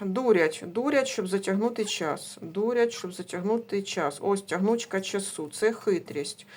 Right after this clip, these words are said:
Задля досягнення майбутньої, е, м,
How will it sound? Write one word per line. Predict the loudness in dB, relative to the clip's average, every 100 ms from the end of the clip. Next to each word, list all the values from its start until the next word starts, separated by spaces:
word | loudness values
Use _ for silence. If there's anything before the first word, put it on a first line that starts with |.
| -20 -10
Задля | 4 6 6 4
досягнення | 2 2 8 8 8 4 4 2
майбутньої, | 4 2 2 0 0 0 0 0 -2
е, | -4
м, | -2 -4 -6 -6